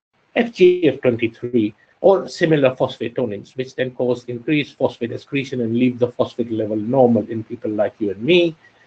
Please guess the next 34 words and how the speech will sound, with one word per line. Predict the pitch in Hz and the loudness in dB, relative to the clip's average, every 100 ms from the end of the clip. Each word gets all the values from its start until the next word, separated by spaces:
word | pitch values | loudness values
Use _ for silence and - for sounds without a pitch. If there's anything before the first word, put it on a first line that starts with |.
| _ _ _ _ _ | _ _ _ _ _
It | - 143 | -4 4
was | 156 151 | 6 6
again | 147 214 233 | 4 4 6
an | 170 156 | 6 4
accidental | 160 208 160 160 156 143 | 2 2 4 2 2 -4
finding | 127 143 147 147 147 143 | -4 -4 -4 -4 -6 -6
of | 131 | -8
mutagenesis, | 131 139 160 147 123 127 151 156 - 107 - _ _ _ _ _ | -6 -6 -4 -4 -4 -2 -2 -2 -4 -4 -8 _ _ _ _ _
where | 123 131 131 | 4 6 6
people | 131 160 156 139 | 4 -4 -2 -4
tried | 131 139 135 | -2 -2 -2
to | - | -2
induce | 123 123 139 127 | -4 -2 -4 -6
mutagenesis | - 127 127 120 117 139 - 123 | -6 -4 -4 -4 -4 -6 -6 -6
by | 113 113 | -4 -4
giving | 131 127 127 123 | -4 -2 -2 -2
mutagen | 156 156 120 117 117 | -4 -4 -4 -4 -6
to | 117 | -8
mice | 110 131 127 127 113 | -4 0 2 0 -6
and | 98 | -6
rats, | 113 131 117 - _ _ _ _ _ | 2 2 2 -4 _ _ _ _ _
and | 127 143 | -4 -2
they | |
found | 143 - 120 117 117 | -2 2 4 4 0
that | 117 - | -6 -4
one | 127 151 143 | 0 2 2
of | 131 127 | -4 -4
that | - 131 - | -4 -4 -2
mutagen, | 127 151 127 113 113 98 104 - _ _ _ | -6 -4 -6 -4 -4 -4 -8 -16 _ _ _
mutagenic | 139 170 151 131 123 123 - | 0 4 4 4 2 0 -2
mice | 120 120 123 | 0 2 0
had | - 120 117 | 0 -2 -2
a | 123 | -8
phenotype | - 151 135 123 120 117 | -2 2 2 2 0 0